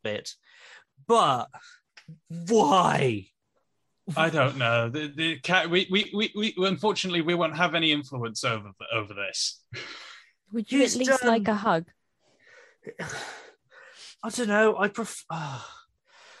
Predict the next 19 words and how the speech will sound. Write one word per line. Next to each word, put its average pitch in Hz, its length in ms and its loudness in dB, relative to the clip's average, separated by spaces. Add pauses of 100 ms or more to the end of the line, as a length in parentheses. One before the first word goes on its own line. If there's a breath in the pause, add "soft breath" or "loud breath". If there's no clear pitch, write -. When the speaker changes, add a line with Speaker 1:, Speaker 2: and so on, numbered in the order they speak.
(140 soft breath)
Speaker 1:
he's 285 260 2
done 302 480 2
no-, 311 80 4 (200)
the 208 200 -4
only 277 320 2
good 247 300 -2
thing 240 300 2
he's 185 300 0
in 196 340 2
is 156 160 0
We're 175 260 2
the 165 100 -2
Millers, 127 560 0 (280 loud breath)
and 196 160 2
genuinely, 233 460 2
he 185 160 -2
plays 196 300 2
a 180 220 0 (100)
dumb, 202 460 4